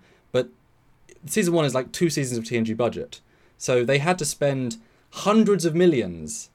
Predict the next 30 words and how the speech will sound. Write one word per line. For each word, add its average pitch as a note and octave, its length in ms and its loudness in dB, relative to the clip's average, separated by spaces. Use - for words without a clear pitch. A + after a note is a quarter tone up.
to C#3 120 -4
get - 180 -2
to - 80 -8
a B2 40 -2
good A#2+ 220 -2
season A2 320 -2
three. F#2+ 400 -4
That's F3+ 200 -2
not G3+ 100 0
an E3 80 0
excuse C#3+ 460 -4
because A#2+ 180 -4
T B2+ 140 -4
N A#2 100 0
G A#2 220 0
had A2 160 -2
a G#2+ 40 0
less A2 280 -2
good G#2+ 200 -4
one G#2+ 160 -4
and G2 120 -10
two G2+ 360 -6
when A2 160 -2
they A2 100 2
spent A2+ 220 -4
less B2 200 -2
money, A2 360 -4
made A2 200 -4
more B2 140 0
episodes, G#2+ 600 -6